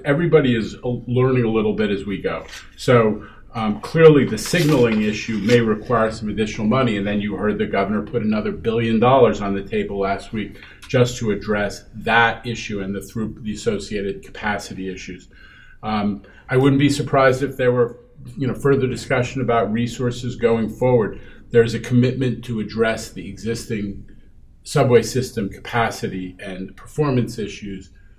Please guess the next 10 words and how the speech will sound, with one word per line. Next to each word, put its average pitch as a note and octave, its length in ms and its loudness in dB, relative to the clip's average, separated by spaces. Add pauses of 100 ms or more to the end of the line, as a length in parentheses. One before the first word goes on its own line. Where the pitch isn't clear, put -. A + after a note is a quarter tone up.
(200)
right B2 260 4
now G#2 440 -4
that G#2 420 -4
is, G2+ 760 -8
I G2+ 80 -10
think, - 540 -6 (1120)
you B2 100 -6
know, G2 460 -10
equivalent B2 760 4
to, G2 480 -6